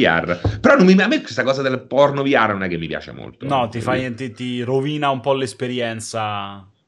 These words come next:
Speaker 1: Sì, a me piace volare così sulle... Cioè, che ne so, in, per due secondi ci sei anche te,
Speaker 2: Per
Speaker 1: capito?
Speaker 2: due secondi, però.
Speaker 1: Sì, che magari
Speaker 2: Perché
Speaker 1: passi,
Speaker 2: sono quelli che te bastano,
Speaker 1: nudo.
Speaker 2: dici?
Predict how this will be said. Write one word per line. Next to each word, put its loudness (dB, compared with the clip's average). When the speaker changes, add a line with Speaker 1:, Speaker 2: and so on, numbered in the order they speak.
Speaker 1:
Sì, -2
a 2
me 0
piace 4
volare 2
così -4
sulle... -2
Cioè, 6
che 4
ne 6
so, 8
in, 0
per 0
due 6
secondi 2
ci -4
sei 2
anche 0
te, 0
Speaker 2:
Per 2
Speaker 1:
capito? -2
Speaker 2:
due 8
secondi, -4
però. -10
Speaker 1:
Sì, -2
che 8
magari 2
Speaker 2:
Perché 8
Speaker 1:
passi, 6
Speaker 2:
sono -4
quelli 2
che 0
te -4
bastano, 8
Speaker 1:
nudo. 8
Speaker 2:
dici? -6